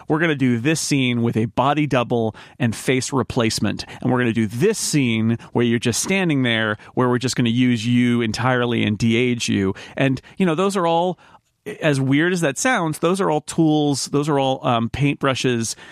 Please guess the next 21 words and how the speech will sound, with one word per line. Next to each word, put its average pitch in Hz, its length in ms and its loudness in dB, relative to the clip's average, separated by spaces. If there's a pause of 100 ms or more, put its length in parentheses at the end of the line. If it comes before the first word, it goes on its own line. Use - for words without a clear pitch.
(240)
in 127 360 2
the 117 440 2
toolkit 139 800 0
of - 140 -2
the 120 100 0
artist. 120 580 -2 (300)
Uh, 117 140 0
they're 127 160 0
all 135 160 -2 (100)
colors 143 380 0
of 120 80 -4
the 123 80 -2
palette, 113 340 0
whatever 127 340 0
metaphor 123 520 0
you 110 100 2
wanna 110 200 0
use. 135 440 2
They 139 220 0
are 135 280 0
all, 127 720 0